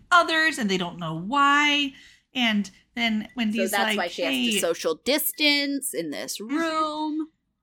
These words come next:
Speaker 1: Mm-hmm. And she looks at Henry, and he's like, "You look like your dad,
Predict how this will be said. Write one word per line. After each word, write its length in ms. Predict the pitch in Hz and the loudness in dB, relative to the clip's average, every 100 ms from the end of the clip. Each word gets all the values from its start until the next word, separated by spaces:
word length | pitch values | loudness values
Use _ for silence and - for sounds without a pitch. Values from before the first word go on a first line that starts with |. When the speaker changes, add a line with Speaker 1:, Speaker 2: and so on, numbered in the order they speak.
| - | -12
Speaker 1:
Mm-hmm. 380 | 277 285 285 320 | -10 -8 -8 -8
And 160 | 262 247 | -6 -4
she 100 | 269 | -4
looks 200 | 269 247 | -6 -8
at 60 | 226 | -8
Henry, 360 | 226 214 214 | -6 -4 -2
and 80 | 214 | -2
he's 120 | 202 | -2
like, 180 | 214 214 | -4 -6
"You 80 | 269 | -6
look 140 | 269 277 | -6 -8
like 200 | 277 269 | -12 -8
your 120 | 262 | -4
dad, 440 | 247 240 214 196 | 0 0 0 -2